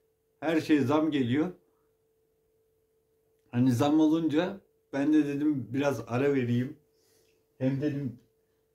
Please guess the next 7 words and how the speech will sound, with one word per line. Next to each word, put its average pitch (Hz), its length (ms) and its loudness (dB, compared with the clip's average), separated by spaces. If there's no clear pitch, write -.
"Biraz 135 260 0
da 127 140 -2
konular 135 480 -2
birikmiş 127 440 -4
olur." 127 300 -2
Pardon, 110 440 -4
şöyle 104 400 -6